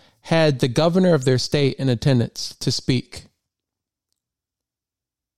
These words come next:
At this event,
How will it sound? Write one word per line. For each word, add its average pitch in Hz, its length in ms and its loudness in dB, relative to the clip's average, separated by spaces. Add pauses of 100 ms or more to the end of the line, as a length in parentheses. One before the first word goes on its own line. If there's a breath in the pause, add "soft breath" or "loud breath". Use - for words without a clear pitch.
(1120)
At 151 300 -2
this 202 460 -2
event, 156 580 -4